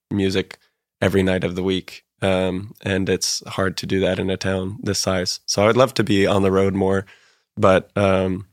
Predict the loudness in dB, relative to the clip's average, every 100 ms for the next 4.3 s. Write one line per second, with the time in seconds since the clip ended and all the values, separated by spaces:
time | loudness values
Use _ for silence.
0 | _ -20 -20 _ _ 0 2 2 2 2
1 | 2 0 -2 -6 -6 0 0 2 0 -2
2 | -2 -2 -2 0 0 0 -2 -4 -2 -4
3 | -2 -2 -4 -6 -2 0 0 -2 -4 -2
4 | -2 -2 -6